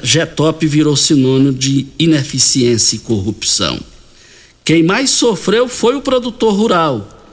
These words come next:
rebateu, é, a, a questão aqui o Daniel Vilela. E seguindo aqui, clima, decidida a levar adiante a contribuição sobre a produção agropecuária, o Palácio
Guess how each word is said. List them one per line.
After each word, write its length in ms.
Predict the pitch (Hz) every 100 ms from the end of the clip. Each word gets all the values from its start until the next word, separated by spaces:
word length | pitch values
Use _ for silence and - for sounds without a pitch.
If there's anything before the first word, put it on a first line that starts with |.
| - -
rebateu, 880 | 95 90 139 160 160 - 135 143 135 - - -
é, 420 | - 127 127 110 - - - -
a, 460 | 107 113 113 113 107
a 40 |
questão 500 | - 135 - 135 127
aqui 380 | 110 - 123 123 - - - -
o 320 | - 117 120 110
Daniel 380 | 131 127 117
Vilela. 440 | 107 113 87 80 - - - - - _ _ -
E 80 | 123
seguindo 420 | - 156 151 160
aqui, 240 | 156 233
clima, 520 | 240 185 202 120 87 - - -
decidida 800 | 117 131 - 120 107 147 156 151
a 80 |
levar 400 | 147 143 127 143
adiante 460 | 147 139 135 139 147
a 20 |
contribuição 720 | 139 147 143 131 139 - 147
sobre 320 | 147 - 143 147
a 40 |
produção 460 | 143 143 131 - 139
agropecuária, 880 | 139 139 143 135 127 123 147 175 170 - - - -
o 100 | 151
Palácio 760 | 151 151 139 165 175 - 117